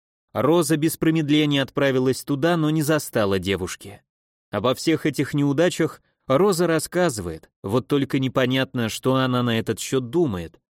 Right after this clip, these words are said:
"Заснуть бы хоть на минуту", вздыхал Хантер, "и тогда утром я знал бы, что делать".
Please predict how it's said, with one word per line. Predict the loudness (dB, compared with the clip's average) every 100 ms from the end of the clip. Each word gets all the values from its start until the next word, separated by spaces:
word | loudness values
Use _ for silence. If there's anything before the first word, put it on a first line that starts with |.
| _ _ _ _ -12
"Заснуть | -4 -2 -2 -2 -2 0
бы | 0
хоть | 0 0 -2
на | 0
минуту", | 0 2 0 0 -6 -8 -12
вздыхал | -8 -2 -2 0 -2
Хантер, | 0 -2 -2 -4 -8 -12 _ _ _
"и | -6
тогда | 0 0 0 2
утром | 2 2 0 2
я | 2
знал | 0 0 0 0
бы, | 0
что | 0 -2
делать". | 0 -2 -2 -8 -16